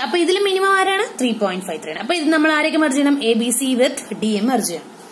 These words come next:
ഓക്കെ, so next we are drawing the dendrogram. So this is the dendrogram with three point three three. ഇപ്പൊ ഇങ്ങോട്ട്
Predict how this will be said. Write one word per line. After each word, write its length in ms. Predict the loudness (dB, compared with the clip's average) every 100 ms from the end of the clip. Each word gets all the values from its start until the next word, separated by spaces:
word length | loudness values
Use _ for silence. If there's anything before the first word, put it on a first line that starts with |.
| -16 -14 -12 -8 -2
ഓക്കെ, 180 | 0 0 0 0
so 100 | 4 4 6 4
next 200 | 0 0 2
we 80 | 4 4
are 100 | 2 2
drawing 320 | 2 4 2 0
the 60 | 0
dendrogram. 640 | -2 0 2 2 2 2 -2 -10 -18 -18 -20 -20 -6 0
So 60 | 2
this 120 | 2 2
is 40 | 2
the 60 | 2
dendrogram 540 | 0 2 2 2 2 2
with 100 | 0 0
three 140 | -2 0
point 240 | 0 2 0
three 120 | 0 -2
three. 120 | -2
ഇപ്പൊ 100 | -2 0
ഇങ്ങോട്ട് 280 | 2 2